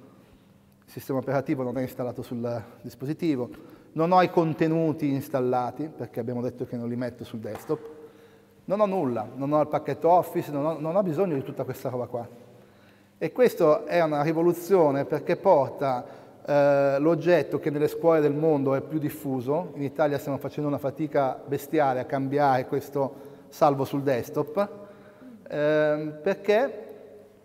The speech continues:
Perché con questo dispositivo io lo uso, finisco, met-, lo do al-, all'altro ragazzo o all'altro docente e in tre secondi lui pronto lavora. Allora capite bene che è un dispositivo che infatti è nato nella scuola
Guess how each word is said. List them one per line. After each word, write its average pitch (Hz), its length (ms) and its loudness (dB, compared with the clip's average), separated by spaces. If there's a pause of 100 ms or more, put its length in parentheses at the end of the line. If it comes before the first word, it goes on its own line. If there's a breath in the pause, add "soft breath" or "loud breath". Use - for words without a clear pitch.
(220)
Perché 175 240 -2
con 185 140 -6
questo 196 240 -2
dispositivo 208 580 -2
io 180 140 4
lo 185 160 4
uso, 190 720 -2
finisco, 180 840 -6
met-, 156 360 -6
lo 160 140 2
do 160 260 6
al-, 143 220 4
all'altro 151 480 2
ragazzo 170 560 2
o 151 200 4
all'altro 139 320 0
docente 165 640 -2 (320 loud breath)
e 156 140 2
in 160 120 0
tre 175 180 4
secondi 165 580 2
lui 147 200 0
pronto 143 380 -2
lavora. 127 340 -2 (2000 soft breath)
Allora 147 240 2
capite 160 360 0
bene 160 280 0
che 139 320 -2
è 147 100 -2
un 135 180 0
dispositivo 147 800 0
che - 300 -6
infatti 135 460 -2
è 143 180 -4
nato 143 200 -2
nella 135 200 0
scuola 135 680 -2